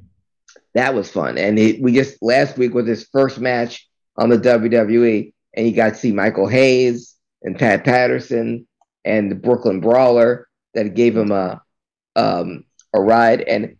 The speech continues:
so Rock is backstage at his first W W F match ever. So, like, they, they made him seem like he never wrestled anywhere.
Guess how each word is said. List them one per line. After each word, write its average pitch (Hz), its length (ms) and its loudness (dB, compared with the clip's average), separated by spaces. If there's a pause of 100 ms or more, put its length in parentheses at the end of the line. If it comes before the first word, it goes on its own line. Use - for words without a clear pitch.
(140)
so 208 200 2
Rock 165 400 0
is 113 120 -2
backstage 123 760 0
at 113 100 0
his 110 200 -2
first 135 320 0
W 127 280 2
W 117 340 0
F 113 200 0
match 107 400 -2
ever. 104 400 -2 (180)
So, 123 160 0
like, 110 280 2
they, 123 340 -2
they 120 120 0
made 139 240 4
him 135 120 -2
seem 139 240 -2
like 120 180 -4
he 131 160 -6
never 131 280 0
wrestled 127 340 -2
anywhere. 101 600 -4